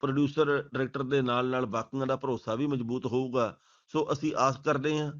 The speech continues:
ਵੀ ਦੋਵੇਂ ਫਿਲਮਾਂ ਚੰਗੀਆਂ ਚੱਲ ਜਾਣਗੀਆਂ। ਬਾਕੀ ਜਿਹਦੇ ਵਿੱਚ ਦਮ ਹੋਇਆ, ਜਿਹਦੇ ਵਿੱਚ ਕੁਝ ਕੱਢਣ ਪਾਉਣ ਨੂੰ ਹੋਇਆ, ਜਿਹਦੇ ਵਿੱਚੋਂ ਦਰਸ਼ਕ ਨੂੰ ਕੁਝ ਮਿਲਦਾ ਹੋਇਆ, ਉਹ ਫਿਲਮ ਨੇ ਚੱਲ ਜਾਣਾ, ਦੂਜੀ ਨੇ ਰਹਿ ਜਾਣਾ। ਪਰ ਪੰਜਾਬੀ ਫਿਲਮਾਂ ਚੰਗੀਆਂ ਬਣਿਆ ਕਰਨ,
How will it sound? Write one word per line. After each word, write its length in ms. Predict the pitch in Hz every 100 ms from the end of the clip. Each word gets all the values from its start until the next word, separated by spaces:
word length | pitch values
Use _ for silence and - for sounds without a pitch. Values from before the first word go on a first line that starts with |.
| - _ -
ਵੀ 80 | 123
ਦੋਵੇਂ 320 | 107 143 165
ਫਿਲਮਾਂ 320 | 143 139 139
ਚੰਗੀਆਂ 340 | 139 123 127 127
ਚੱਲ 220 | 127 120
ਜਾਣਗੀਆਂ। 540 | 131 143 156 135 110 - _ _ -
ਬਾਕੀ 280 | 123 147 180
ਜਿਹਦੇ 240 | 156 180
ਵਿੱਚ 180 | 180 165
ਦਮ 260 | 139 120 135
ਹੋਇਆ, 380 | 139 156 131 - _ _ -
ਜਿਹਦੇ 240 | 107 147 170
ਵਿੱਚ 180 | 156 151
ਕੁਝ 200 | 151 131
ਕੱਢਣ 280 | 143 160
ਪਾਉਣ 260 | 180 151 139
ਨੂੰ 120 | 143
ਹੋਇਆ, 360 | 123 123 101 - _ _ -
ਜਿਹਦੇ 240 | 123 170
ਵਿੱਚੋਂ 260 | 170 156 160
ਦਰਸ਼ਕ 360 | 131 123 - 147
ਨੂੰ 160 | 139
ਕੁਝ 160 | 139 131
ਮਿਲਦਾ 340 | 117 110 131
ਹੋਇਆ, 380 | 127 135 113 - _ _ -
ਉਹ 140 | 170 180
ਫਿਲਮ 240 | 160 156
ਨੇ 100 | 151
ਚੱਲ 240 | 143 117
ਜਾਣਾ, 420 | 117 143 151 104 - _ -
ਦੂਜੀ 260 | 143 131 147
ਨੇ 120 | 143
ਰਹਿ 200 | 117 156
ਜਾਣਾ। 400 | 156 143 127 113 _ _
ਪਰ 140 | 147
ਪੰਜਾਬੀ 440 | 143 147 143 120 143
ਫਿਲਮਾਂ 300 | 143 139 143
ਚੰਗੀਆਂ 420 | 143 131 131 143
ਬਣਿਆ 240 | 143 143
ਕਰਨ, 420 | 143 147 147 147